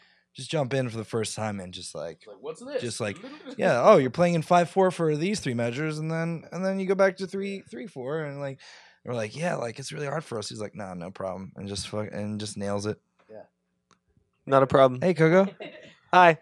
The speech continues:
Speaker 2: Uh,
Speaker 3: <laughs>
Speaker 2: something about, like, the equipment thing too is, like, uh, and just like you said, like, playing wherever. A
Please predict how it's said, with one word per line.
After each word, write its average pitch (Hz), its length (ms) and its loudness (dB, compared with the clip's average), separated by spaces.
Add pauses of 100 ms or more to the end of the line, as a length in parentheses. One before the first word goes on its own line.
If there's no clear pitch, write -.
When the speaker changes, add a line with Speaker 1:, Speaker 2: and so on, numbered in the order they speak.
(220)
Speaker 2:
Uh, 170 400 6
Speaker 3:
<laughs> - 0 -
Speaker 2:
something 202 280 6
about, 165 220 10
like, 139 180 6
the 135 160 0
equipment 143 380 2
thing 127 160 -2
too 139 180 -4
is, 110 160 -8
like, 107 240 -10 (340)
uh, 80 280 -8 (260)
and 117 160 -6
just 120 240 -8
like 120 140 -6
you 107 60 -14
said, 110 180 -10
like, 98 120 -8
playing 104 260 -6
wherever. 95 400 -6
A 104 120 -8